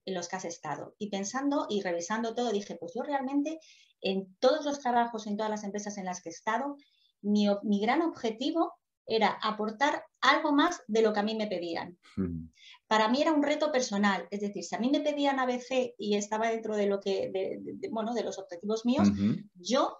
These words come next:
Speaker 1: siempre <laughs> buscaba un D. Por mí, o sea, no porque me lo pidieran ni porque quisiera demostrar nada, sino porque para mí era ese, ese, ese dar un paso más del que puedes. Mira, hace poco estaba justo, bueno,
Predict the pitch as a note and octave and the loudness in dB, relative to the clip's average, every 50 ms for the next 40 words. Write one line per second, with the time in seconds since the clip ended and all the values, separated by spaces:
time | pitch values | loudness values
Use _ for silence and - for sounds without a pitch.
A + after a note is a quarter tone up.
0 | _ _ - - - - C4 C4 B3+ C#4+ C4+ B3 - - - - - - C4+ C#4+ | _ _ -16 -8 -4 -2 0 0 2 2 0 0 0 0 0 -2 -2 -2 0 2
1 | E4 D#4+ C#4+ - A#3 A3+ G#3 F3 E3+ - - _ _ _ _ _ _ _ _ _ | 2 2 4 4 4 4 4 2 0 -2 -4 _ _ _ _ _ _ _ _ _
2 | _ _ _ _ - - A#3+ B3+ D4+ F#4 E4 D#4+ - - - - B3+ A3 A#3 B3 | _ _ _ _ 6 6 8 10 8 8 6 4 2 -2 -2 2 2 4 6 6
3 | D4 D#4 F4 F4+ D4+ E4 D#4 D#4 D4+ D4 D4 C#4+ C4 D4 D4 D4 C#4+ C#4 B3 - | 6 6 4 4 4 4 4 4 4 2 2 2 2 2 4 4 2 2 2 2
4 | B3+ B3+ A#3+ A3+ A#3 A#3 - C4 B3+ C4 C4 B3+ A3+ G#3+ G#3 G3+ - - G#3+ G3+ | 0 2 0 0 -2 -2 2 4 6 6 6 6 4 2 -2 -4 -2 2 2 2
5 | G3 G3 G#3 G3 F3+ F3 E3 E3+ E3 - - - - - - - - A#3 A3+ G#3+ | 2 2 0 0 2 2 2 2 0 0 -4 -16 -20 -18 -4 0 0 2 2 2
6 | G#3 A3+ G#3+ A3 G#3+ - A3 G#3 G#3 A3 C4 D#4 G4 - - _ _ _ _ _ | 2 0 0 0 2 2 4 4 4 4 4 2 2 0 -4 _ _ _ _ _
7 | - A#3+ B3+ D4 D#4 D4+ - B3+ B3+ B3+ - D4+ D4 - - - B3 B3+ - - | 0 2 4 4 4 4 2 2 2 2 2 0 0 -2 -2 -2 -2 -2 -2 -2
8 | C#4+ C#4 C#4 C4+ C4 B3+ B3+ B3 A#3+ A#3+ - - _ _ _ _ _ - - - | -2 -2 0 2 2 2 2 2 0 -2 -4 -8 _ _ _ _ _ -18 -18 -18
9 | - - _ _ - C#4 C#4+ - E4 D4+ D4+ D4+ D4 D4 C#4 C4+ - C4+ C4 - | -18 -20 _ _ 0 2 2 2 2 2 4 4 4 2 2 2 2 0 0 0
10 | - C4 B3 B3+ D4 G#4 A#4+ - - - - _ _ _ _ _ _ _ - G#3 | 0 2 2 4 4 2 2 -2 -6 -12 -16 _ _ _ _ _ _ _ -2 4
11 | G3+ A#3 A3 G#3+ - A#3 - - - G#3 G3+ G3 F#3 E3+ E3+ - - - _ _ | 6 6 6 6 4 2 0 2 4 4 4 4 4 2 -2 -6 -8 -14 _ _
12 | _ - - - - A3+ G#3+ G3 - A#3+ A#3+ C4+ B3 D4 D4+ C#4+ - D4 C#4+ C#4 | _ -20 -12 -6 0 2 2 2 2 0 -2 -4 -6 -6 -8 -4 0 4 4 4
13 | C#4 C#4 C#4+ - - C4+ B3+ A3+ A#3 A#3 G#3+ F#3+ - | 4 2 0 -4 -2 0 0 0 0 0 -2 -2 -4